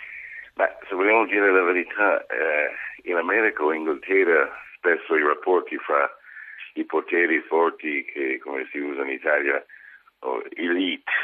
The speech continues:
della finanza, della politica, la media, come si dice in America, eh, sono più organici i rapporti.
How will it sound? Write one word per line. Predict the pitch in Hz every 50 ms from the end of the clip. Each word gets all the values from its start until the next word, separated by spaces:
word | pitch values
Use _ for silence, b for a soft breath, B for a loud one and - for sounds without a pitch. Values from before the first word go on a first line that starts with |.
| - - -
della | - - 69 67 -
finanza, | - - 71 73 76 76 69 -
della | - 69 60
politica, | - - 71 69 71 71 - - - - - 65
la | 62 64
media, | 71 73 71 71 67 64 62
come | - - 67 64 64 -
si | - 64
dice | 65 76 69 - - - 64
in | 64 67
America, | 67 67 71 71 71 - - 76 69 - _ B B B B B B B B B B B -
eh, | - 78 73 64 -
sono | - 90 85
più | - - 98
organici | 92 87 80 71 85 80 67 62 62 60 - - - - - -
i | 57 55
rapporti. | 65 64 - - - 62 55 53 - - 62 60